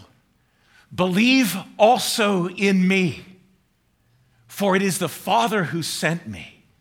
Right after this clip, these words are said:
Second, notice that eternity is a real, touchable, tangible home. It's the Father's house. It's where he dwells. It is the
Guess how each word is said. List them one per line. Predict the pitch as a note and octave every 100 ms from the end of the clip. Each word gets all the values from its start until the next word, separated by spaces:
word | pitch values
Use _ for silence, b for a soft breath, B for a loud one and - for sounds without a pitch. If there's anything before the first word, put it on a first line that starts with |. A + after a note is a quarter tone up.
| _ _ _ _ _ _ _ _ _ _ _ _ _ _ _ B B B
Second, | - A3 A3 D#3 B2+ C3 - - _ _ _ _ _ b b
notice | G#3 A#3 C#4 -
that | A#3+
eternity | G#3 - - A3+ A3 A3 F#3+ F3 G3
is | D#3
a |
real, | F3 D3+ A3 A#3+ G3 C#3
touchable, | - - G#3+ A3+ - E3 D#3 -
tangible | - F#3+ B3 B3 E3 D3+ D3
home. | F3+ G3+ G3+ A#2 E2+ E2+ B B B B
It's | E3+ -
the | G3
Father's | F3 - F#3+ A3+ F3 D3+
house. | - F#3+ G#3 A#2+ - - - - B B B B B
It's | F#3 -
where | D#3+ F3+
he | - E3+
dwells. | B2 C#3 G#3 G#3 A#2 F2 - - - - b b b b b -
It | G#3+
is | D4 D3+
the | F#3+